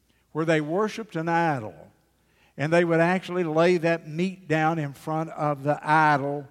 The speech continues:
god that they worshiped, and they would have some sort of ritualistic ceremony they would pray and give this choice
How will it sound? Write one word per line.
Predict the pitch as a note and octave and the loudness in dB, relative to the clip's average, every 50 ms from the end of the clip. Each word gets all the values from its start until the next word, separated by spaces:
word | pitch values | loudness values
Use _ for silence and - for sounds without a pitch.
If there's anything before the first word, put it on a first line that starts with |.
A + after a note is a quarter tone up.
| _ _ _ _ _ D3 | _ _ _ _ _ -4
god | C3 D3+ D#3 C#3+ B2+ - D#3+ C#3+ C#3+ | 0 2 2 4 2 2 0 -2 -2
that | C3+ C3 - | -6 -6 -2
they | - D3 C#3 | -2 -2 -2
worshiped, | C#3 C3+ D3 E3+ F3+ E3 - - D3+ D3 - - | -2 -2 -4 -6 -6 -6 -6 -8 -10 -8 -4 -4
and | D3+ D3+ D3+ D3+ D3+ - _ _ _ _ _ _ _ _ _ _ | -4 -4 -4 -8 -10 -12 _ _ _ _ _ _ _ _ _ _
they | - D3 E3 | -4 -4 -2
would | F3+ F3 | 0 2
have | E3+ F3+ F3+ F3 D#3+ | 4 4 4 2 2
some | - - F#3 F3 E3+ | -2 -8 -8 -8 -8
sort | D3+ - D3 D3+ D#3 | -8 -8 -6 -6 -4
of | D3+ D3 C#3 C#3+ | -4 -4 -4 -2
ritualistic | E3 E3+ E3 - D3+ D#3+ D3+ D#3 D#3 D3+ - - D3+ C#3 - | -4 -4 -4 -6 -8 -4 -2 -2 -2 -2 -4 -8 -10 -10 -12
ceremony | - - - E3+ E3 D#3+ D3 D3 C#3+ C#3+ C#3+ C#3+ D3 C#3+ D3 D3+ D3+ C#3+ _ _ _ _ _ _ _ _ _ _ _ _ - | -10 -4 0 2 2 2 2 0 -2 -4 -6 -6 -6 -8 -8 -10 -10 -12 _ _ _ _ _ _ _ _ _ _ _ _ -4
they | B2 C3+ C#3+ | -4 -4 -2
would | C#3 C3+ C3 C3 | -4 -6 -10 -12
pray | - - - F3 E3+ E3 E3 E3+ E3+ D#3+ | -10 -4 0 2 4 4 4 2 2 0
and | C3+ B2 A#2 A2 - _ _ _ _ _ _ - B2+ | -2 -6 -10 -14 -18 _ _ _ _ _ _ -8 2
give | B2+ F3+ G#3 G3+ E3+ D#3+ | 6 6 6 6 4 0
this | D#3 F3+ F#3 E3+ - - - - - _ _ _ _ _ _ _ _ _ _ _ _ | 0 0 0 0 -2 -8 -14 -20 -20 _ _ _ _ _ _ _ _ _ _ _ _
choice | - - - F#3+ F#3+ F3 E3 D#3 C#3+ - - - | -10 -6 -4 -2 0 0 -2 -2 -4 -8 -12 -14